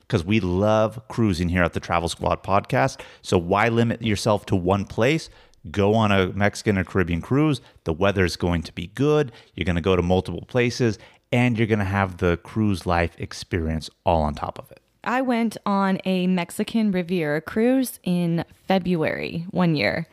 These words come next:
Speaker 2: and it was raining and cold when we got on the boat in Long Beach. And as we made it down to Mazatlan and Cabo and Puerto Vallarta,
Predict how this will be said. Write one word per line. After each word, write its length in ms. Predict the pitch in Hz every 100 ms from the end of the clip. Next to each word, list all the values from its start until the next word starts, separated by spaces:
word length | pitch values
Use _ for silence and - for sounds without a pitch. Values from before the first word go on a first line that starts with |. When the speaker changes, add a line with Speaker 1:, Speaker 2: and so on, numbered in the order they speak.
| _ 202
Speaker 2:
and 260 | 190 180
it 80 | 185
was 180 | 185 170
raining 480 | 185 208 214 214 202
and 140 | 185
cold 400 | - 185 180 185
when 160 | 185 180
we 140 | 175
got 240 | 165 156
on 300 | 165 160 160
the 120 | 156 160
boat 300 | 165 156 -
in 120 | 160
Long 220 | 175 208
Beach. 540 | 208 226 220 - - -
And 400 | 170 160 151 151
as 180 | 175 185
we 140 | 202 190
made 180 | 170
it 120 | 156 -
down 340 | 170 160 170
to 240 | - 160
Mazatlan 800 | 165 143 151 - - 233 220 208
and 140 | 175 160
Cabo 520 | 220 214 202 202 185
and 120 | 160
Puerto 320 | - 165 -
Vallarta, 600 | - 156 214 220 226 214